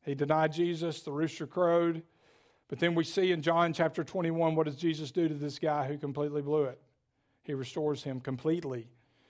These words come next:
And then look at how God used him in the future. As Max Lucado brings out, think about Jesus washing the disciples' feet.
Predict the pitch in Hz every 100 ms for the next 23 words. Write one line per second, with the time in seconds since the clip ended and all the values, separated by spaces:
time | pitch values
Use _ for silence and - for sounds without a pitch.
0 | _ _ _ _ _ _ _ _ _ _
1 | _ _ 139 139 147 143 139 147 147 143
2 | 139 147 135 160 160 139 123 135 117 120
3 | - _ _ _ _ _ _ _ - 147
4 | 143 175 175 180 165 180 170 160 147 165
5 | 160 165 160 147 - _ _ _ _ _
6 | _ _ _ _ _ _ _ - 202 208
7 | 196 175 202 190 170 139 180 180 202 180
8 | 165 151 226 214 220 147 - 185 151